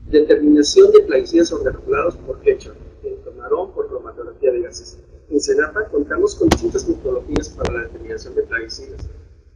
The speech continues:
y están en función de las especies y del equipo analítico. En el departamento de Biogeografía y Pesquera, el método de plaguicidas se le realiza en especies acuícolas, como son camarón,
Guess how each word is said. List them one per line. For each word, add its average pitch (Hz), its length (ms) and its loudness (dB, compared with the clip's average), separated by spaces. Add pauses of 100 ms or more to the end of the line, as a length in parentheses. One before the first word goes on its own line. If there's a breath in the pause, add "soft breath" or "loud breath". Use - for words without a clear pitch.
(140)
y 143 60 2
están 147 280 4
en 170 120 10
función 147 520 -2
de 180 120 8
las 214 200 8
especies 185 720 2
y 151 60 -18
del 135 160 0
equipo - 340 -12
analítico. - 540 -10 (440)
En 151 120 -4
el 139 100 4
departamento 156 720 4
de - 120 -2
Biogeografía 139 500 0 (160)
y - 20 4
Pesquera, 147 600 -2 (540)
el - 140 0
método 381 300 6
de 320 100 2
plaguicidas - 680 0 (120)
se - 160 -6
le 131 180 2 (140)
realiza 147 400 -2
en 147 100 0
especies - 480 -12 (680)
acuícolas, - 600 0
como 392 200 -10
son - 220 -6 (500)
camarón, 143 540 0